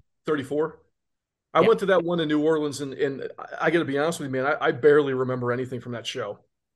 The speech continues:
Speaker 1: It was awesome. I had a great time, but I, I don't remember hardly any of it.
Speaker 2: Yeah.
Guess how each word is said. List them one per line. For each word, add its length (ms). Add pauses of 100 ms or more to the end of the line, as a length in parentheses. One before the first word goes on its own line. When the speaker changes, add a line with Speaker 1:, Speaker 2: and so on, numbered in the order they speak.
(160)
Speaker 1:
It 100
was 160
awesome. 380
I 40
had 80
a 60
great 200
time, 300
but 140
I, 220
I 60
don't 180
remember 260
hardly 260
any 140
of 80
it. 80 (840)
Speaker 2:
Yeah. 220